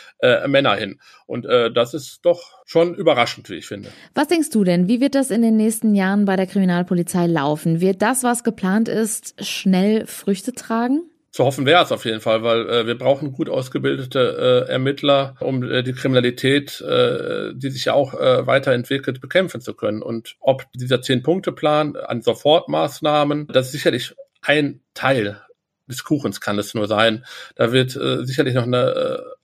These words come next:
Speaker 1: andere Maßnahmen hinzukommen müssen, um diesen Beruf, äh, wieder attraktiver zu machen. Und vor allen Dingen ist meine Meinung, das geht nicht von heute auf morgen,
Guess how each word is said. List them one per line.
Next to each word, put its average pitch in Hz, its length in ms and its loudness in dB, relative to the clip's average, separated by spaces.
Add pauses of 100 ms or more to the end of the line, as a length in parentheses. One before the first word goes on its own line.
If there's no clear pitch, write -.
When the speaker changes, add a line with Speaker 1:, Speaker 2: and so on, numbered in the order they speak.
Speaker 1:
andere 139 280 2
Maßnahmen 127 640 0
hinzukommen 147 500 0
müssen, 147 380 -2 (260)
um 131 140 -2
diesen 135 200 2
Beruf, 131 380 2
äh, 123 100 0
wieder 127 140 2
attraktiver 139 480 -2
zu - 100 -8
machen. 131 240 -2
Und - 80 -10
vor 120 160 -4
allen 135 160 2
Dingen 131 240 -2
ist - 220 -10
meine 123 260 2
Meinung, 123 280 2
das 117 240 -6
geht 131 160 -2
nicht - 100 -12
von - 140 -6
heute 123 180 0
auf - 120 -6
morgen, 123 280 0